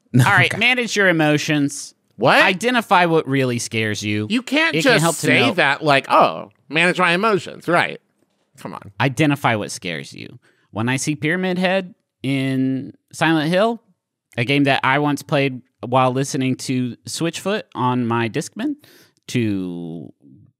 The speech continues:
Speaker 2: d-, have less scary sounds, um, and also get a little help from G O D,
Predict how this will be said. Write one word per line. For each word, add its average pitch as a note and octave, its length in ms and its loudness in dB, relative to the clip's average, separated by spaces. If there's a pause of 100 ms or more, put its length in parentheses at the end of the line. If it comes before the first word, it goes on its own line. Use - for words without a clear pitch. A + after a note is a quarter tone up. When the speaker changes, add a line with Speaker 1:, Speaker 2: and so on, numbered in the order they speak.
(220)
Speaker 2:
d-, B2+ 300 -10
have B2 300 -2
less B2+ 200 0
scary C3+ 320 0
sounds, D3+ 600 -4 (160)
um, F#2 800 -4 (120)
and F2+ 520 -6 (200)
also G#2 220 -6
get G#2 100 -6
a G#2 60 -4
little A#2+ 240 -2
help D3 260 -4
from C3 380 -2 (800)
G B2+ 280 -2
O B2+ 140 2
D, D3 320 -4